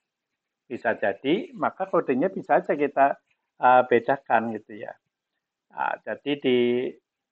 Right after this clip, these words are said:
Permen P U kode itu hanya untuk memudahkan, eh, dalam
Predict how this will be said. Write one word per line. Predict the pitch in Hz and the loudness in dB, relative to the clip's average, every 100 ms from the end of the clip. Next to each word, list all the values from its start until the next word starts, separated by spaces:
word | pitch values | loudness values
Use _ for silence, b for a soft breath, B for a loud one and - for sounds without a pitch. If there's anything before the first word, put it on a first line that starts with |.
| _ _ _ _ _ - | _ _ _ _ _ -8
Permen | 120 120 120 | -4 -2 -2
P | 120 - | -2 -2
U | 156 | -6
kode | - 131 - | -2 -2 0
itu | 120 123 117 147 | -2 -2 -4 -2
hanya | 139 127 117 | -2 -2 -4
untuk | 113 123 | -4 -6
memudahkan, | 123 117 117 113 101 - - 123 131 131 - | -4 -4 -4 -6 -10 -10 -4 -4 -4 -10 -12
eh, | 160 131 117 113 - _ _ _ _ _ _ _ _ | -4 -2 -2 -4 -12 _ _ _ _ _ _ _ _
dalam | - 113 113 | -4 0 0